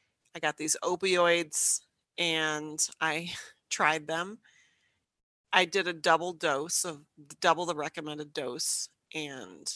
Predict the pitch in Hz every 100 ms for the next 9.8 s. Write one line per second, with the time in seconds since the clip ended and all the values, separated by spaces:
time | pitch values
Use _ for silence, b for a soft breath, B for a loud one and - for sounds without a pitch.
0 | - _ _ _ _ _ 175 - 170 147
1 | 113 - - - - 156 _ 175 180 240
2 | 269 254 208 165 165 - 151 147 147 120
3 | - 156 185 175 220 190 151 151 151 139
4 | 147 156 b b b b b b - 262
5 | 269 269 269 269 262 262 247 - - 226
6 | 226 220 220 214 214 208 196 185 170 165
7 | - 175 180 180 - 185 185 165 180 175
8 | 165 170 160 - 175 190 170 - 143 143
9 | 156 - - 156 156 151 - 170